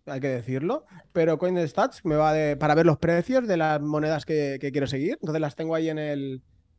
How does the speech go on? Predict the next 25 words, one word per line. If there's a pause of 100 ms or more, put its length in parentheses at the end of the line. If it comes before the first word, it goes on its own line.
eh,
en
el
fondo,
bueno,
espérate,
no
quiero
enseñarlo, (300)
eh,
en
el
widget
tú
lo
ves
y
te
salen
ahí
los,
<laughs>
lo-,
los
precios,